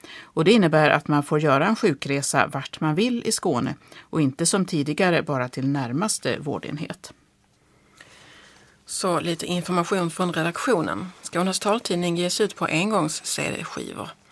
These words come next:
Speaker 2: Skivorna kan inte återanvändas och ska alltså inte skickas tillbaka till oss. Undantaget är om det är något fel på skivan.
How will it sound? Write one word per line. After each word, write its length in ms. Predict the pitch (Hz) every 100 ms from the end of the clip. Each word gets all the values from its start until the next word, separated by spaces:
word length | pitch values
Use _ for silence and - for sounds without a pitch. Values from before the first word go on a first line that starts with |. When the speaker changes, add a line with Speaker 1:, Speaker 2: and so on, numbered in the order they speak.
| - - - -
Speaker 2:
Skivorna 380 | - 151 156 151
kan 180 | 156 147
inte 440 | 156 185 196 147
återanvändas 880 | 175 180 175 156 156 151 156 180 -
och 200 | 185 190
ska 180 | - 208
alltså 320 | 220 190 -
inte 360 | - 202 202 -
skickas 360 | - 147 147
tillbaka 460 | - 147 143 - -
till 160 | -
oss. 320 | - - - - _ _ _ - - - -
Undantaget 640 | 165 160 147 147 147 147
är 120 | 180
om 100 | 147
det 80 | 147
är 60 | 147
något 160 | 147
fel 320 | - 175 147
på 140 | 147 175
skivan. 500 | 208 202 160 -